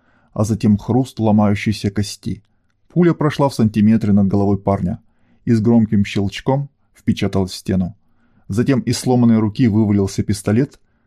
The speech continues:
и, соскользнув с плиты, полетел на пол.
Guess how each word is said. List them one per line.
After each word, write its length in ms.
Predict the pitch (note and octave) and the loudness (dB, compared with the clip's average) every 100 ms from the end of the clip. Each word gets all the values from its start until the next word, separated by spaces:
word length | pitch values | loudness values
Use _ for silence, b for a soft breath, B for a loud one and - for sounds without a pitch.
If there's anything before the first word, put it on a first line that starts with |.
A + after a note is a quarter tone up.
| _ _ - | _ _ -4
и, 100 | C#3+ | -2
соскользнув 720 | - B2 C3 A#2+ A2+ A2+ - | -2 -2 0 2 2 0 -2
с 100 | - | -18
плиты, 340 | - G#2 B2 C3+ | -6 -4 0 -2
полетел 380 | G#2 F#2+ A2 G2+ | 0 0 0 0
на 180 | F#2+ | -2
пол. 240 | F2 - | -6 -12